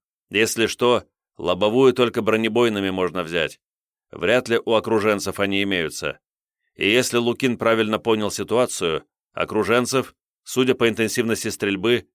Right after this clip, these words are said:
было пятеро. И как только второй пулемет открыл огонь, они драпанули в лес. Ссыкуны слепые. Как можно гимнастерки не разглядеть?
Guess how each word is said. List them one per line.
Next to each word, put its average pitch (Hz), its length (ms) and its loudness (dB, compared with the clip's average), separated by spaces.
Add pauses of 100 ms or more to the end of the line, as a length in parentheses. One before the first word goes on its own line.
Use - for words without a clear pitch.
(240)
было 110 280 2
пятеро. 87 520 -2 (640)
И 87 180 -2
как 104 220 -2
только 107 320 0
второй 107 340 2
пулемет 101 460 0
открыл 95 340 -2
огонь, 101 420 0 (200)
они 107 280 0
драпанули 107 560 0
в 98 80 -2
лес. - 320 -4 (420)
Ссыкуны 107 760 -2
слепые. 87 680 -4 (460)
Как 113 220 0
можно 113 300 0
гимнастерки 110 800 0
не 98 140 0
разглядеть? 98 640 -2